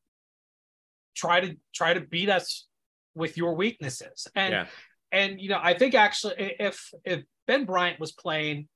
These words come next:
Speaker 1: I, I'm convinced Cincinnati would have won that game. It was a toss-up game at the end. It was
Speaker 2: Yeah.
Speaker 1: very close. Uh, you know, Cincinnati
Speaker 2: Yeah,
Speaker 1: played
Speaker 2: but Evan
Speaker 1: backup
Speaker 2: Prater did not
Speaker 1: quarterback.
Speaker 2: have a very good game.
Speaker 1: No.
Speaker 2: Yeah.
Speaker 1: Uh, so let's flip the script to U C F. The real question is the status of John Rice Plumlee, like you mentioned.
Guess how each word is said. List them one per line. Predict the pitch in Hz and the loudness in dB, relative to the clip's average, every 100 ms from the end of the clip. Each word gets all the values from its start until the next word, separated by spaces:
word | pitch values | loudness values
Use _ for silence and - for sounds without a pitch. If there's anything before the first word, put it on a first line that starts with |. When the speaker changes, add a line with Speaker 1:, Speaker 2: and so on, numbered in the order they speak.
| - | -2
Speaker 1:
I, | 156 | -2
I'm | 156 165 165 | 0 0 -2
convinced | 175 151 151 139 - | -4 -2 0 0 -4
Cincinnati | 160 175 160 | 0 4 6
would | 156 | 4
have | |
won | 139 147 | 2 2
that | 147 | 0
game. | 139 135 | 0 -2
It | 170 | 0
was | 156 | 0
a | 135 127 | -2 -6
toss-up | - 185 180 - 170 165 | -6 2 2 2 -2 -2
game | 170 156 | -2 -2
at | 151 | -2
the | 151 | 0
end. | 147 147 143 | 2 2 0
It | |
was | 101 | -4
Speaker 2:
Yeah. | 82 | 0
Speaker 1:
very | 156 160 | 2 2
close. | 156 151 143 131 - - _ - - - _ | 0 0 0 0 -6 -10 _ -20 -20 -20 _
Uh, | 143 120 117 | -6 -6 -6
you | |
know, | - | -8
Cincinnati | - 160 175 160 | -8 -2 2 4
Speaker 2:
Yeah, | 127 | 6
Speaker 1:
played | 135 | 8
Speaker 2:
but | |
Evan | 139 143 | 8 8
Speaker 1:
backup | 156 | 8
Speaker 2:
Prater | 143 127 | 8 8
did | 120 | 8
not | 123 | 6
Speaker 1:
quarterback. | 123 123 143 | 8 8 8
Speaker 2:
have | 120 117 | 6 4
a | 110 | 0
very | 104 117 110 | 2 2 2
good | 98 107 | -2 -6
game. | 87 98 87 85 | -6 -6 -6 -8
Speaker 1:
No. | 175 175 170 139 113 - 180 | -6 0 2 2 0 -6 -8
Speaker 2:
Yeah. | |
Speaker 1:
Uh, | 165 147 135 | -2 0 -2
so | 127 175 147 - _ _ _ _ _ _ _ _ _ - | -4 -4 -4 -8 _ _ _ _ _ _ _ _ _ -4
let's | 165 165 | -2 -2
flip | - - 185 - | -8 -4 -4 -4
the | |
script | - - 233 226 | -8 0 0 0
to | - | -6
U | 165 151 | -8 -6
C | - 156 180 | -8 -4 -2
F. | 175 - | -2 -4
The | 131 | -6
real | 143 143 | -4 -4
question | - 214 - 175 | 0 0 0 0
is | 156 139 | -2 -2
the | 139 | -6
status | - 147 135 139 | -4 -2 -2 -2
of | 156 127 | -6 -4
John | 135 135 | -2 0
Rice | 131 127 | -2 -4
Plumlee, | - 190 196 | -2 -2 0
like | 127 - | -4 -6
you | 135 | -2
mentioned. | 208 - - | -2 0 -4